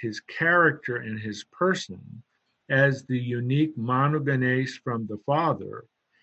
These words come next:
And part of that revelation is not only that we have seen his glory, earlier part of verse fourteen, but in addition, he is full of grace and truth.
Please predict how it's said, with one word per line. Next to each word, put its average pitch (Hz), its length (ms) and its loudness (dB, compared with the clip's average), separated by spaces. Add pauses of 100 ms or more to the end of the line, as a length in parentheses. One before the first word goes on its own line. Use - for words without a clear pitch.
(220)
And 113 160 -8
part 160 280 4
of 139 100 2
that 131 180 2
revelation 127 720 0
is 104 160 -6
not 131 200 0
only 131 440 0 (160)
that 127 120 -2
we 131 160 2
have 117 140 2
seen 123 260 -4
his 95 160 -6
glory, 120 800 4 (640)
earlier 139 400 6
part 117 260 -2
of 107 100 -4
verse 104 340 -4
fourteen, 107 640 -8 (460)
but 135 140 0
in 131 200 2
addition, 120 800 0 (520)
he 135 160 4
is 127 140 2
full 143 300 4
of 117 120 0
grace 120 360 2
and 110 160 -4
truth. 156 420 0